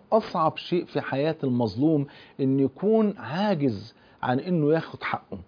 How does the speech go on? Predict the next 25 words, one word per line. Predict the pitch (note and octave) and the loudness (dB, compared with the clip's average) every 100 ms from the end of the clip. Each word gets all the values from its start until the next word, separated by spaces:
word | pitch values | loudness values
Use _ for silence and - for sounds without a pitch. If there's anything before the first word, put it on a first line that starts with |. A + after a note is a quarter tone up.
| _ _ _ | _ _ _
لكن | C#3 F3+ E3 | 2 2 0
في | C3 | -2
الآخرة | C3+ D#3 A#2+ D3 D3 | -4 -4 -4 -6 -6
أبشروا، | F3 - A3+ F#3+ A2+ - - | -8 -4 0 0 -2 -10 -20
في | - D3+ | -6 -2
الآخرة | G3 G3 F3+ F#3 - | 0 0 -2 -2 -2
يقول | B2+ B2 F#3+ D3 | -2 0 0 2
جل | E3 D#3+ | 2 0
وعلا: | C#3+ F3 F3+ - | 0 -2 -2 0
"لا | C#3 F3+ F3 C#3 | 4 4 4 2
ظلم | D#3+ F#3+ D3 B2+ | 2 2 2 0
اليوم"، | A2+ A#2 C#3 A2 F#2+ - - - | 0 2 2 0 -4 -10 -14 -2
ما | D3 | 0
فيش | - F#3 | 0 0
ظلم | B2 G3 G3 D#3+ | 2 4 4 2
يوم | F#3+ E3 | 2 2
القيامة. | C#3+ C3 D#3+ C3+ G2 - _ _ - | 0 2 2 0 -2 -8 _ _ 0
يوم | E3 G#3+ | 4 6
القيامة | E3+ D#3+ G3 F#3 F3+ | 6 4 4 2 0
هيحدث | B2+ D#3+ D#3 D#3+ D#3 | -2 0 0 -2 -4
قصاص | - D3 F#3+ G3 A2+ - - - - | -4 -2 2 2 0 -8 -20 -20 -6
ما | B2+ C#3 C#3+ | 4 6 8
بين | F3 G3+ | 8 6
الظالم | E3 C3 C3 G3+ G#3+ A3+ G3+ | 4 2 2 4 4 2 2
والمظلوم، | F#3 G#3+ G3 E3 D#3+ G#3+ D#3 G#2+ | 2 4 4 4 4 4 2 0